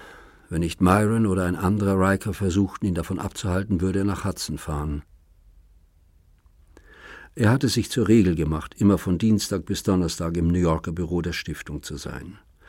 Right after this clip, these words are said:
Es gab eigentlich kein anderes wirksames Verfahren, die Arbeit zu erledigen, und dieses Arrangement hatte einen großen Vorteil, den er seit seiner Pensionierung nicht mehr genossen hatte, die ungeteilte Aufmerksamkeit einer erstklassigen Sekretärin.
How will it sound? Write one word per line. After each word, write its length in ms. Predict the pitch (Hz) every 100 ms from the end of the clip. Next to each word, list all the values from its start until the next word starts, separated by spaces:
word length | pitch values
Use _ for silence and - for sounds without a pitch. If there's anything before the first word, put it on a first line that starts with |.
| - - -
Es 80 | -
gab 220 | 117 101
eigentlich 360 | 92 87 85 -
kein 200 | 85 82
anderes 460 | 90 87 85 -
wirksames 500 | 92 90 - 78 80
Verfahren, 420 | - 82 87 85
die 100 | 85
Arbeit 360 | 78 82 85 82
zu 100 | -
erledigen, 640 | 82 87 101 101 98 90 - - - - -
und 160 | 95 92
dieses 280 | 92 90
Arrangement 720 | - 85 92 85 90 101 104
hatte 240 | 87 90 85
einen 220 | 87 87
großen 440 | 80 87 87 90
Vorteil, 540 | 82 98 98 95 92 92
den 140 | 90
er 100 | 85
seit 240 | 82 87 85
seiner 200 | 85 82
Pensionierung 760 | 82 78 82 87 87 82 87
nicht 240 | 82 -
mehr 140 | 82 78
genossen 440 | 80 87 - 78
hatte, 300 | 73 80 78 - - - - -
die 300 | 92 90 95
ungeteilte 720 | - 123 101 90 92 87 87 82
Aufmerksamkeit 880 | 90 - 87 85 - 87 - 87
einer 180 | 85 82
erstklassigen 760 | 85 87 82 - 78 - 82 82
Sekretärin. 760 | 80 - 82 78 71 - 85